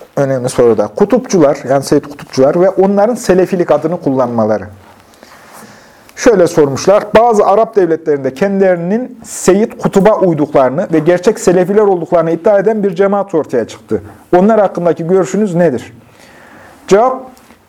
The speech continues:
görüşüm bunun bir problem olmasıdır. Buna cevabım da şudur. Deliller üzerine kurulmamış olan davanın sahipleri iddiacılardan ibarettir. Bizler inanıyoruz ki Seyyid Kutup Rahimullah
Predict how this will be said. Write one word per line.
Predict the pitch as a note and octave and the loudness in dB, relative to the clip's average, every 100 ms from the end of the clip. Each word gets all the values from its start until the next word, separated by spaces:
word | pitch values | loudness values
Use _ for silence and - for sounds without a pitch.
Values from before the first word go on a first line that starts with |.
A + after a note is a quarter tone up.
| _ | _
görüşüm | F3 G#3+ B3+ B3+ B3+ E4 - - | 2 4 2 2 0 -2 -12 -2
bunun | G3 B3 B3+ | 2 2 2
bir | C4+ - | -2 0
problem | G#3+ G3+ A3 G#3 | 0 2 2 0
olmasıdır. | D#3+ A#2+ G#2+ A#2 - - - _ _ _ _ F#3 | -2 -4 -6 -6 -10 -12 -20 _ _ _ _ 0
Buna | A3+ G3+ | 2 4
cevabım | G#3 A3+ A#3 | 4 2 0
da | A#3 | -2
şudur. | G#3+ F3+ B2 - - _ - - | -2 -4 -4 -8 -18 _ -20 0
Deliller | E3+ F#3+ A3+ B3 | 2 4 2 0
üzerine | G#3 G#3 F#3+ | 0 0 0
kurulmamış | - - A3+ A3+ F#3 E3+ F3 | -4 -4 -2 -2 -4 -2 0
olan | D#3 D3 | 2 0
davanın | F3 F#3+ F#3 D#3 | 0 2 0 -2
sahipleri | D3 G3 G3+ G3 F#3 A3+ - | -4 -2 -2 -2 -4 -4 -4
iddiacılardan | F3+ - F3+ E3+ E3 D#3+ D#3 D3+ | -6 2 2 2 2 2 2 -2
ibarettir. | C3 A#2 A2+ G#2 - - - - _ - - - - | 0 0 0 -4 -12 -20 -20 -20 _ -20 -20 -20 -2
Bizler | G3+ B3+ B3+ | 2 4 2
inanıyoruz | A#3 A#3+ C4+ C4+ - | 0 -2 -2 -2 -4
ki | D#3+ | -2
Seyyid | G3 A#3+ | 0 0
Kutup | - F#3 B3+ G3 | -2 -4 0 2
Rahimullah | F#3 E3 D#3 G#3 | 2 0 0 0